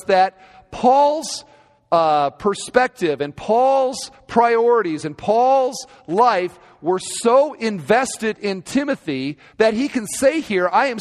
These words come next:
sending, I'm not coming now, but I am sending Timothy to you now, and he is going to remind you of what I am like." Timothy,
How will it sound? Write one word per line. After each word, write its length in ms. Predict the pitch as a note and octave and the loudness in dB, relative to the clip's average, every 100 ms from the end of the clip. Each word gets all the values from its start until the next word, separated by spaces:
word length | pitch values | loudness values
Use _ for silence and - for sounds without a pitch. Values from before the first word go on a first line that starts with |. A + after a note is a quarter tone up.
| - | -4
sending, 400 | B3 B3 G#3+ G3+ | -4 -4 -8 -6
I'm 180 | F3 C#4+ | 0 2
not 220 | E4 C#4 | 2 0
coming 500 | - C#4 B3+ D3 D#3 E3+ | 0 -2 -2 -4 -8 -12
now, 540 | D3+ G3 A3+ D3 C#3+ D3 - - | -2 0 2 0 -4 -6 -16 -4
but 100 | - | 2
I 120 | G3 | 2
am 100 | A3 | 0
sending 440 | G3 - C#4 C#4+ G#3 | -6 -4 -2 -4 -6
Timothy 440 | - D4+ D4 G3+ | -4 -4 -4 -6
to 160 | F3 E3+ | -8 -8
you 140 | D3 | -8
now, 460 | C3 A#2+ A2+ A#2+ D3+ - - - - | -6 -4 -2 -2 -4 -10 -20 -8 -4
and 160 | G#3 | -2
he 360 | A3 - E4 F4 | -2 -2 0 -2
is 160 | B3+ | -4
going 300 | D#3 B3 C#4+ | -2 0 0
to 180 | - A#3 | -4 -6
remind 600 | A3 G#3 G3 A3 D4+ E4 | 0 0 0 -2 -2 -4
you 220 | F#3 A#3+ | -6 -4
of 160 | A#3 G#3+ | -2 -2
what 280 | F3+ A3+ A3 | 0 0 0
I 200 | G#3+ A3+ | -2 0
am 200 | A3 G3 | -4 -2
like." 500 | G#3+ G3+ C3+ - - _ _ _ _ _ _ _ _ _ _ _ _ - | 0 0 -4 -14 -20 _ _ _ _ _ _ _ _ _ _ _ _ -4
Timothy, 880 | - D#4+ E4+ - G3 F3 G3 A3+ | 0 0 -2 -4 -6 -4 -6 -8